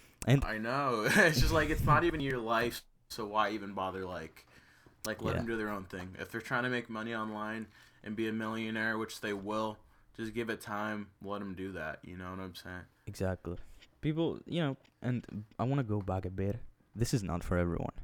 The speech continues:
Speaker 1: Like, it's
Speaker 2: Mm-hmm.
Speaker 1: not easy, which means that it's not for everyone.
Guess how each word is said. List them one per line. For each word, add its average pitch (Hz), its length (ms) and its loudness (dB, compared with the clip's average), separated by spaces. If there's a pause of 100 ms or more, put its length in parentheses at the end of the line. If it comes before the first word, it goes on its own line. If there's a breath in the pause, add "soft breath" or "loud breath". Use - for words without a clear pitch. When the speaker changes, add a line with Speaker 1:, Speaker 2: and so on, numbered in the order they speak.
(720)
Speaker 1:
Like, - 160 4
it's - 160 4
Speaker 2:
Mm-hmm. 113 60 4
Speaker 1:
not 117 160 8
easy, 117 380 6
which 95 220 -2
means 104 260 0
that 101 120 0
it's 92 180 -6
not 87 160 -2
for 104 160 -2
everyone. 98 400 0